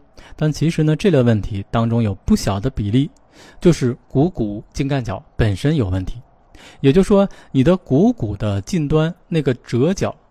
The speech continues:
弯折的角度太大或者太小，这样就会影响到你膝关节过度的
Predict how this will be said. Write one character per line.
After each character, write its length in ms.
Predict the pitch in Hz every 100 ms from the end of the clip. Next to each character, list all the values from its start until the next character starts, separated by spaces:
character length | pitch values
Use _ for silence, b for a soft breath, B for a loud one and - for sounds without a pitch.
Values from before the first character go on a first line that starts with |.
| -
弯 240 | 156 190
折 160 | 160 139
的 100 | 165
角 240 | - 92
度 220 | 104 131 - _
太 160 | - 120
大 180 | 139 120
或 180 | -
者 80 | 110
太 180 | 107 113
小， 180 | 92 107 - _ _ - B B
这 120 | -
样 100 | 196
就 80 | 156
会 100 | 131
影 140 | 104 110
响 140 | 107
到 100 | 101
你 80 | 92
膝 180 | - 120
关 200 | 113 104
节 280 | 104 95 - -
过 120 | 123
度 160 | 127
的 200 | 107 92